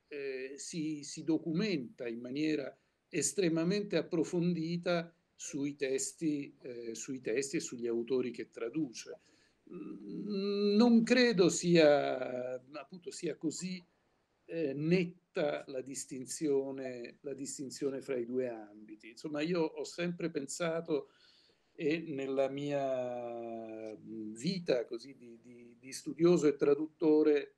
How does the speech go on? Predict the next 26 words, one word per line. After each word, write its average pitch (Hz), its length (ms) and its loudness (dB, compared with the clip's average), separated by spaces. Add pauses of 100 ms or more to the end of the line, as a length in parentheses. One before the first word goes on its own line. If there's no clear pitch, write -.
(140)
mm, 156 100 -14 (100)
ho 175 100 -4
sempre 160 420 -4
pensato 147 640 -4
che 139 320 -6 (840)
gli 120 160 -6
autori, 135 760 0 (640)
eh, 113 480 -10 (340)
che 143 180 -8
conosco 147 460 0
dav-, 131 240 0
i 175 160 -8
pochi 160 680 0
autori 143 600 0
che 131 160 -4
conosco 143 680 0
davvero 143 880 2
sono 135 340 -8
gli 127 120 -14
autori 127 380 -10
che 123 100 -8
ho 120 140 -8
tradotto, 120 680 -6
cioè 120 220 -10
non 117 260 -14
c'è 143 340 -2